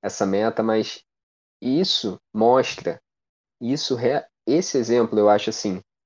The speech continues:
é uma coisa que a gente falou muito hoje pros calouros, pro pessoal que tá entrando, eu acho que é isso que a gente precisa, deixar pra frente que as pessoas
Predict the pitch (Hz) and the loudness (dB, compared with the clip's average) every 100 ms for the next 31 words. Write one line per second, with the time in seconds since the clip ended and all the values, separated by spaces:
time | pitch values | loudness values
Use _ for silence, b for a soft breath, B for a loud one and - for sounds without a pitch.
0 | _ 107 123 123 143 147 156 175 165 - | _ 2 2 4 4 4 2 0 0 2
1 | 123 147 185 156 147 139 131 127 131 135 | 2 2 -2 -2 2 4 2 -2 -2 -2
2 | 113 113 104 95 - 90 101 - 92 95 | -2 0 0 0 -4 -12 -8 -2 0 2
3 | 98 90 - _ - 107 107 101 - 98 | 0 -4 -12 _ -6 0 2 2 0 -4
4 | 95 107 107 104 101 _ _ _ _ _ | -4 -4 -2 -4 -8 _ _ _ _ _
5 | 104 104 110 - 120 117 - 104 110 117 | -2 -2 -2 -4 -4 -4 -4 -4 -2 -4
6 | 156 - - 147 143 156 - 156 - 110 | -4 -8 -4 -4 -4 -10 -12 -10 -2 -2
7 | 90 90 92 - 95 110 156 151 117 110 | -2 -8 -10 -2 2 2 0 -2 -2 -2
8 | 113 123 120 - 113 - 120 123 | -2 -4 -6 -6 -8 -2 -2 -4